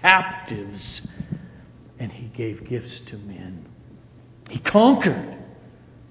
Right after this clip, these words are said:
And his giving of the gifts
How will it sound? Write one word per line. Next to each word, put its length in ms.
And 100
his 220
giving 480
of 320
the 80
gifts 840